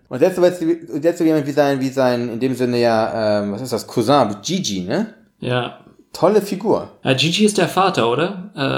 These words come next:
Speaker 2: Äh, oder der, der Onkel spielt gewissermaßen eine Vaterfigur. Äh, der Onkel von Gabrielle. Ja, tut ja nichts zur Sache.
Speaker 1: Ach so, und, äh, den, ach nee, du meinst den Onkel, du meinst den Tischler-Onkel.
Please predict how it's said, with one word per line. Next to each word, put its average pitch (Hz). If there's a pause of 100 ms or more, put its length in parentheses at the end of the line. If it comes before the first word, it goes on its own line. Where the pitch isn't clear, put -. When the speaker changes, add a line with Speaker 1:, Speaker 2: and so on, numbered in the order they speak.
(180)
Speaker 2:
Äh, 151
oder 131
der, 127
der 127
Onkel 127
spielt 131
gewissermaßen 127
eine 123
Vaterfigur. 131 (380)
Äh, 120
der 123
Onkel 135
von 127
Gabrielle. 127 (200)
Ja, 127
tut 139
ja 135
nichts 127
zur 120
Sache. 107
Speaker 1:
Ach 135
so, 165
und, 147
äh, 151
den, 151
ach 139
nee, 156
du 147
meinst 139
den 135
Onkel, 139
du 127
meinst 127
den 117
Tischler-Onkel. 82